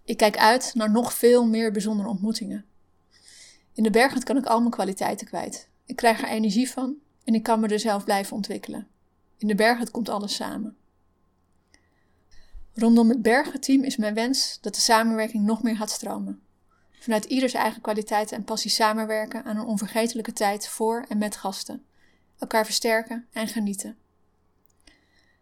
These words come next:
Vanaf het begin van het Berghut-tijdperk zie ik enorme mogelijkheden in de bergen.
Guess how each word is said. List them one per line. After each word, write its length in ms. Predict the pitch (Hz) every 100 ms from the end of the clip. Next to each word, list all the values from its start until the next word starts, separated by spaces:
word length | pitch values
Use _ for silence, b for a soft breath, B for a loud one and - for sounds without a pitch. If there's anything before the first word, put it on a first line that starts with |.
| b _
Vanaf 260 | - 233
het 100 | 262
begin 360 | 208 - 269 247
van 120 | 254
het 100 | 233
Berghut-tijdperk 1000 | 190 247 269 208 202 196 - 202 226 - _ _
zie 180 | - 240
ik 80 | 226
enorme 500 | 247 240 269 262 233
mogelijkheden 600 | 214 214 214 214 196 202
in 80 | 196
de 60 |
bergen. 440 | 190 196 202 247